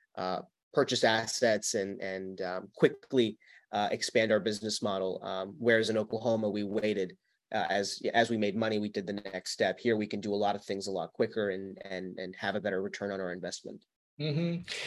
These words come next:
Speaker 2: And <clears throat> why New Jersey? Why New Mexico? And you're trying to get what kind of licenses there?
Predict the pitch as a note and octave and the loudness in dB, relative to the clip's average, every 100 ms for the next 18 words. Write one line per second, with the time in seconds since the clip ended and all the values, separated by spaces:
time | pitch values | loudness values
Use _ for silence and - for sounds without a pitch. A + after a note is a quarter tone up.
0 | - - D#3 D3+ D3 - - - G#2+ A2+ | -4 8 12 12 8 4 8 10 10 8
1 | G2+ A#2 G#2 C3 D3+ E3 D#3+ C3+ C3 C#3 | 4 4 10 12 12 10 4 6 10 10
2 | B2+ C3+ A#2+ A#2 B2 B2 A2+ A#2 A2+ - | 8 4 6 10 8 8 4 4 2 0
3 | G#2+ F#2+ - - B2 A#2+ B2 - C3 A#2+ | 0 0 -6 -2 4 6 4 8 10 10
4 | G#2 F#2 A2 G#2 - _ B2 A#2 B2 G#2 | 4 8 6 6 -4 _ 2 4 4 4
5 | G2+ G#2+ G#2 F2+ F#2+ F2+ - | 4 2 0 -8 -10 -12 -16